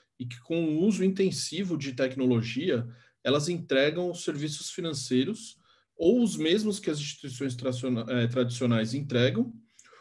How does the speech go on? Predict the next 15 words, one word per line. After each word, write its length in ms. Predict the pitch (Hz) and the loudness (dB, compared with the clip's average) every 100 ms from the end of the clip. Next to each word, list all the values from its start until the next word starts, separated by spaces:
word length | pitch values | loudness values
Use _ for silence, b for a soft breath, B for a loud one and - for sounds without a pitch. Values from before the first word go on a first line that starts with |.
| b | b
ou 320 | - 165 220 240 | 2 6 8 6
se-, 320 | - 202 190 | 2 -2 -2
serviços 380 | - 160 165 - | 0 0 0 -2
financeiros 560 | 170 160 160 165 170 | -2 0 0 0 -2
inovadores, 880 | 175 170 165 190 143 135 127 - - - | -2 0 0 0 4 6 4 2 -8 -4
tá? 280 | 117 123 B B B | -2 -2 B B B
Mas 240 | - 151 151 | 2 2 2
isso 240 | 190 190 | 0 -2
sempre 380 | - 170 185 190 | -2 0 0 -2
de 100 | 190 | -2
uma 180 | 175 160 | 0 -2
forma 520 | - 143 143 135 113 | 0 0 2 0 0
repetível, 1000 | 117 123 135 123 - 143 160 151 123 120 | -2 -2 -2 -2 -4 -2 0 2 4 4
escalável, 1000 | 123 - 131 107 117 143 143 127 117 107 | 4 2 0 2 2 2 2 2 0 0
né? 280 | 123 135 | 0 0